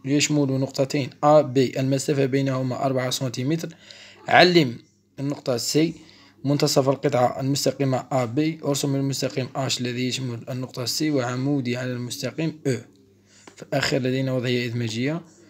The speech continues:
دخل أيمن إلى محل بيع الملابس ليشتري بدلة رياضية، فقرأ على بطاقة فوق البدلة أربعة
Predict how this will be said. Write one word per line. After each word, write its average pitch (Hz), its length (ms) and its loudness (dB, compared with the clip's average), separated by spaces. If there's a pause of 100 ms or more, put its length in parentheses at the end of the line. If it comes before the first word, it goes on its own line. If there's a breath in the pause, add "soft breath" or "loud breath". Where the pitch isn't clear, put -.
(200 loud breath)
دخل 127 380 0
أيمن 147 460 0
إلى 131 300 -4
محل 131 480 -2
بيع 135 220 2
الملابس 135 760 -4
ليشتري 127 480 0
بدلة 127 340 -4
رياضية، 127 760 2 (800 loud breath)
فقرأ 156 380 4
على 143 300 4
بطاقة 143 760 0 (120)
فوق 139 260 -2
البدلة 139 680 -2
أربعة 139 280 -2